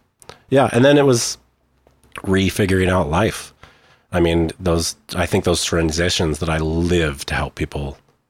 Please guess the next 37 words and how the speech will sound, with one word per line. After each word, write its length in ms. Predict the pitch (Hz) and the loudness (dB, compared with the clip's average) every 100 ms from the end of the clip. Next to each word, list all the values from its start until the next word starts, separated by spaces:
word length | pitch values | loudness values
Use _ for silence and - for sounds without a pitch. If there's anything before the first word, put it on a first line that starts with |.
| _ _ - | _ _ -8
like, 280 | 78 71 - | -6 -6 -4
through 300 | 90 101 90 | 0 2 2
now 280 | 71 71 71 | 0 -4 -6
with 320 | 73 - - _ - | -8 -10 -20 _ -12
writing 440 | 76 82 82 80 | -6 -4 -2 -2
or 140 | 73 69 | -4 -6
whatever 400 | 73 76 90 78 | -8 -4 -2 -2
it 60 | 71 | -4
ends 160 | 69 | -8
up 120 | 71 - | -10 -10
being, 240 | 71 69 | -10 -10
speaking 500 | - 85 - 73 67 | -6 -6 -6 -8 -10
and 240 | 65 65 - _ - | -12 -14 -18 _ -6
podcasts, 520 | 82 - - - - | -6 -4 -8 -10 -10
and 220 | 67 69 - - - - - - | -12 -14 -18 -20 -20 -20 -20 -8
is 160 | 104 87 | -4 0
like, 220 | 80 - | -2 0
you 80 | 107 | 0
can 160 | 113 95 | 2 2
make 260 | 110 - | 0 -2
big 160 | 101 82 | -4 -2
life 260 | 87 87 - | -2 -4 -4
changes. 520 | 127 87 73 - - _ _ _ _ - | -2 -2 -2 -10 -12 _ _ _ _ -8
And 500 | 92 82 80 78 76 - _ _ _ _ _ _ | -4 -2 0 -2 -4 -8 _ _ _ _ _ _
the, 120 | - 85 | -4 -4
the 180 | 101 | 0
reality 500 | 87 92 127 117 90 | 0 2 4 4 4
is 140 | 82 78 | 2 0
with 140 | - - | -4 -2
every 240 | 123 101 | 0 2
life 240 | 82 76 - | 2 0 -2
change, 300 | 85 71 73 | -2 -2 -2
and 80 | |
this 100 | 92 | -2
is 120 | 95 76 | -2 -2
for 140 | 85 | 0
everyone, 500 | 107 76 67 67 69 | 0 0 -6 -10 -14